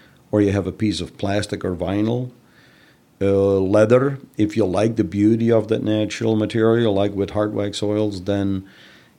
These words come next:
you know, it's very simple. You need to re-oil leather from time to time. Yes, it gets nicked, it got little scratches and so on.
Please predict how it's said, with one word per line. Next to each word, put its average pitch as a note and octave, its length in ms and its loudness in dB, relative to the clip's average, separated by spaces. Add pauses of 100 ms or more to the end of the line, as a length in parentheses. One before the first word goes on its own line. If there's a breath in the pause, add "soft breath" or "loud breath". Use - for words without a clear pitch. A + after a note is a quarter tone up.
(120)
you E3 120 0
know, A#2 320 0
it's - 320 -4
very A#2+ 260 2
simple. A2+ 520 2
You A2 140 2
need A2 220 2
to A2 120 2
re-oil A2 600 2
leather G#2+ 280 2
from G#2+ 260 -4
time A2 260 -2
to A#2+ 100 -6
time. A2+ 380 -2
Yes, G#2+ 300 4
it A2+ 120 -2
gets G#2+ 300 0
nicked, G#2 320 -4
it B2 180 -4
got B2 280 0
little A#2 300 0
scratches A2 640 0
and G#2+ 200 -2
so A2 180 -6
on. G#2+ 300 -4